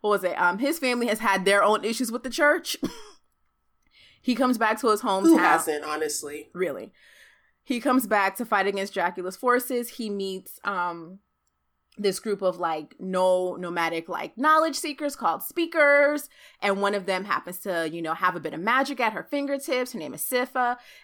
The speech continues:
Speaker 1: And they link up with Dracula's hybrid baby son, which I called so early on, Alucard.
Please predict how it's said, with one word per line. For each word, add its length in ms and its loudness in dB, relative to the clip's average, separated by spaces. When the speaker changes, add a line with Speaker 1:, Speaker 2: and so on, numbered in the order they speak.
Speaker 1:
And 520 0
they 800 0
link 400 -4
up 300 2
with 180 -8
Dracula's 800 -2
hybrid 500 0
baby 340 2
son, 480 2
which 220 -2
I 140 0
called 480 2
so 540 -2
early 380 -6
on, 540 -4
Alucard. 680 -2